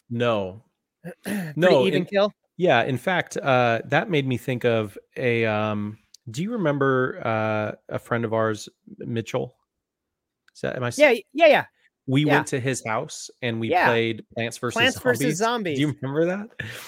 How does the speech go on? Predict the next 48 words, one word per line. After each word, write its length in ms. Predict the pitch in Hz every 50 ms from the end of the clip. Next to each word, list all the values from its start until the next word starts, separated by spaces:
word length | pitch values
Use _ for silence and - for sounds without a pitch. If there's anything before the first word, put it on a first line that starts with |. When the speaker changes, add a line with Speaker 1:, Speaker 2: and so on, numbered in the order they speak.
| - -
Speaker 2:
Yeah. 240 | 220 302 349 339 277
Speaker 1:
He 60 | 202
m-, 160 | 175 180 190 - _ - _ _ _ -
he 120 | 180 196
made 260 | 190 190 175 170 156
a 60 | 147
joke 480 | 123 107 120 160 185 165 127 113 - - _
because, 640 | 127 117 - - 127 123 120 120 117 113 107 - - - _
uh, 440 | 127 117 113 110 107 107 107 107 - - _ _
Nick 280 | 135 123 127 151 156 -
and 120 | 147 135
I 120 | 127 123
were 160 | 120 117 117 117
on 140 | 117 113
a 60 | 107 104
team 540 | - - 160 160 139 113 104 104 131 147 _ _ _ _ _ _ _ _ _ _
and 160 | 135 123 120 120
we 60 | 117
were 80 | 113 -
Speaker 2:
I 60 | 220
had 100 | 226 240
Speaker 1:
playing 160 | 214 196 190 196
on 40 | 220
Speaker 2:
never 180 | 240 262 254
Speaker 1:
their 160 | 247 247 - -
Speaker 2:
played, 420 | 247 233 220 214 214 208 196 208 -
Speaker 1:
Neither 140 | - 165 233 _ -
of 60 | 233
Speaker 2:
and 80 | 233 240
Speaker 1:
us 60 | 277
Speaker 2:
I 20 |
Speaker 1:
had. 80 | - -
Speaker 2:
hadn't 240 | - 277 240 185 -
played, 180 | - 240 254
Speaker 1:
I 40 | 233
hadn't 220 | 170 202 202 185 320
Speaker 2:
I 40 |
hadn't 120 | 403 392 226
Speaker 1:
either. 60 | - -
Speaker 2:
played 160 | 269 262 233
a 40 | 220
video 460 | 170 160 175 226 254 254 277 247 214
game 180 | 185 196 190 175
in 120 | 175 160
ten 240 | - - 214 202 196
years. 400 | 185 170 151 127 107 - - - _ -
Speaker 1:
I 160 | 165 170 185
had, 420 | 156 170 170 135 104 90 98 110